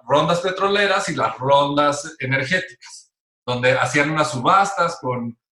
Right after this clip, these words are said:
este, gente del sector privado y del gobierno y, y donde se hacían unos paquetes interesantes. Entonces, en dos mil diecisiete fue la última ronda en materia energética donde el gobierno se comprometió a comprarle a privados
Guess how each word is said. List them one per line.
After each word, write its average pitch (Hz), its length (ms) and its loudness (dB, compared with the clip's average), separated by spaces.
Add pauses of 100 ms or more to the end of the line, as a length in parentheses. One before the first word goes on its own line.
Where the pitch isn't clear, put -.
(200)
este, 110 420 -8
gente 139 300 -2
del 127 160 0
sector - 360 -6
privado 180 580 2
y - 20 -2
del 127 180 -2
gobierno 185 600 -2
y, 127 60 -4
y - 420 -10
donde 117 400 -6
se - 140 -8
hacían 147 240 -4
unos 147 160 -6
paquetes - 420 -10
interesantes. - 600 -8
Entonces, 139 280 -4
en 143 60 -4
dos 160 160 -2
mil 202 120 0
diecisiete 208 720 -4 (720)
fue 175 140 4
la 180 200 4
última 180 400 0
ronda 156 340 0
en 160 80 -2
materia 143 360 0
energética 160 720 -2
donde 127 260 -2
el 127 100 0
gobierno 147 800 -2
se - 200 -14
comprometió 113 540 -6
a - 40 -2
comprarle 151 760 0
a - 180 -6
privados 123 800 -2